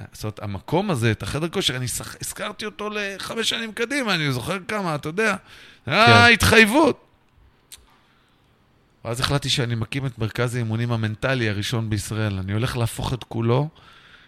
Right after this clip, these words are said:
Speaker 1: לחדרים, חדרים קטנים, חדרים גדולים, חדרי משפחות, אולמות אימון. הכל הופך אותו ל-,
Speaker 2: כן.
Speaker 1: אה, מקים מרכז. עד אז לא היה לנו מרכז אימון. היינו מאמנים
Speaker 2: כן.
Speaker 1: פה, שוכרים פה
Speaker 2: אה,
Speaker 1: אולמות.
Speaker 2: אצל הלקוח בעצם?
Speaker 1: אצל הלקוחות.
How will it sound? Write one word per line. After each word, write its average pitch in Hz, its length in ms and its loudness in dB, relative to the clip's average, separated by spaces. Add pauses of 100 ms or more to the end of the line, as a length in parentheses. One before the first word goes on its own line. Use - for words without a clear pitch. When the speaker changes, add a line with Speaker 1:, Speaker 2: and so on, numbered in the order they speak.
(140)
Speaker 1:
לחדרים, 120 840 0
חדרים 123 380 0
קטנים, 127 360 -4
חדרים 123 320 -4
גדולים, 135 280 -2
חדרי 123 320 -4
משפחות, 135 600 0
אולמות 139 480 2
אימון. 135 500 -2 (280)
הכל 170 540 -4
הופך - 300 -10
אותו 156 240 -8
ל-, 143 80 -6 (720)
Speaker 2:
כן. 104 220 0 (260)
Speaker 1:
אה, 120 160 -6
מקים 123 360 -6
מרכז. 165 440 0
עד 165 160 -4
אז 156 160 -2
לא 175 80 -6
היה 254 100 -8
לנו 180 140 -8
מרכז 131 460 0
אימון. 120 420 2
היינו 117 420 -4
מאמנים 127 340 2
Speaker 2:
כן. 113 100 4
Speaker 1:
פה, 113 120 6
שוכרים 139 480 0
פה 165 120 -8
Speaker 2:
אה, 160 60 -2
Speaker 1:
אולמות. 147 380 4
Speaker 2:
אצל 123 200 6
הלקוח 139 460 6
בעצם? 151 200 2
Speaker 1:
אצל 143 160 4
הלקוחות. 165 640 2